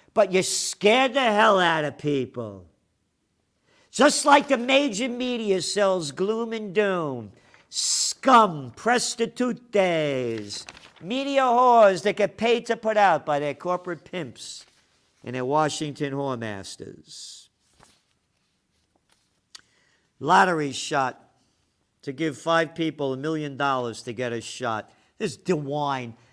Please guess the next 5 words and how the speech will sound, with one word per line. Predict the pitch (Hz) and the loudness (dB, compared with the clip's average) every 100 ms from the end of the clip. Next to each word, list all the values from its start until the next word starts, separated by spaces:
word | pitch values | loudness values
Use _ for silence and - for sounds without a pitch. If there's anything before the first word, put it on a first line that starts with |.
| _ | _
another | - 330 294 311 294 277 254 | 4 6 6 8 8 10 8
little | 247 240 226 214 185 | 8 6 6 6 4
piece | - - 254 226 - | -4 -4 -2 -2 -2
of | 220 160 - | -2 -2 4
garbage, | 220 208 202 196 165 - | 8 8 6 2 -2 -8